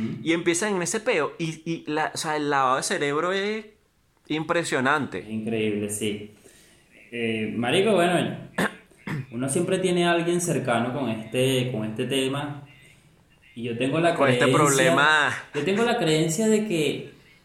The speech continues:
Speaker 1: la persona es más vulnerable a caer en eso cuando estás en un país que tiene demasiadas dificultades, en este caso Venezuela. En Venezuela había una can-, una grandísima cantidad de este tipo de personas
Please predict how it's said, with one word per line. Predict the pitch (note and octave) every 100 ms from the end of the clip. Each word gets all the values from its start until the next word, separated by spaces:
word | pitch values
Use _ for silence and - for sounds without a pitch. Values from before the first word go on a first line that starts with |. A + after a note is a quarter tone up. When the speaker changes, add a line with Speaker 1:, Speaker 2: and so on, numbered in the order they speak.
| _
Speaker 1:
la | C3+ C3+ C3
persona | C3+ D3 D#3+ G3
es | G3
más | F#3+ G3
vulnerable | G3+ F3+ C3+ C3 D#3+ A2 A2 B2+ C#3+ - _ _
a | A2
caer | A2 G#2+ A2 C3
en | D#3
eso | C#3 - D#3+ E3 - -
cuando | C3 B2+ A#2+ A#2+ A#2+ A#2 A2+ -
estás | B2 B2+ A#2+ B2+
en | D#3+
un | E3+ E3+
país | E3 E3 E3 -
que | E3+ E3+ E3 - - -
tiene | C#3+ D3 E3+
demasiadas | D#3+ B2+ B2+ B2+
dificultades, | D#3 D3+ A2 A2+ C3+ A#2 G#2
en | G#2
este | A#2
caso | C3 C3+ C#3+
Venezuela. | C#3 B2+ B2+ A2
En | G#2
Venezuela | G#2 G#2 A2+ A#2+
había | C#3
una | D3+ E3
can-, | E3+ D#3+ D3+
una | A#2+ B2
grandísima | D3 C#3+ B2+ D3 D#3
cantidad | D3 C3+ B2 A2+
de | A#2
este | B2+ D3
tipo | D3 D#3
de | D3
personas | G#2 G#2+ C3+ A#2+